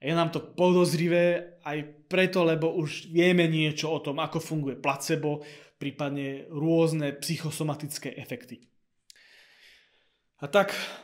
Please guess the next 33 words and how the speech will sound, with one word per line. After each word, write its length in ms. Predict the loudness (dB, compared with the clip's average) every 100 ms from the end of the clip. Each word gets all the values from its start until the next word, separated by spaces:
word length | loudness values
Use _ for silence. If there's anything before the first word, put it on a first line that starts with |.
| _ -10
keď 240 | 0 4 6
toto 160 | 4
všetko 240 | 2 0 -2
máme 320 | 0 0 0
takto 320 | -2 -4 -8
pred 160 | -8 -12
sebou, 580 | -10 -4 -2 -2 -8 -20 _ _ _ _ _ _ _ _ -8
tak 160 | -8
sa 160 | -4 -2
nám 240 | -2 -2
ťažko 320 | -4 -4 -6 -6
verí, 260 | -4 -6 -6
že 160 | -8 -10 -18 _ -8
tie 80 |
zázraky 480 | -4 -2 -2 -4 -6
sú 140 | -12 -10
skutočné. 580 | -10 -10 -10 -12 -16 -20 _ _ _ _ _ _ _ _ -6
Dokonca 420 | -2 0 0 0
sa 200 | 0 0
nám 220 | 0 -2 -2
to 80 | -2
môže 320 | 0 0 -2
zdať 320 | -2 -4 -8 -20 -12
aj 100 | -10
byť 180 | -10 -10 -4
jasné. 400 | -4 -4 -10 -18 _ _ _ _ _
Zázraky 480 | -2 0 0 -2 -6
sa 160 | -10 -2
nedejú 800 | 0 4 4 4 0 -8 -18 -10
a 80 |
nediali. 480 | -6 -6 -6 -10 -12 -18 -20 _ _ -20 -20 _ _
A 80 | -12
bude 320 | -2 0 2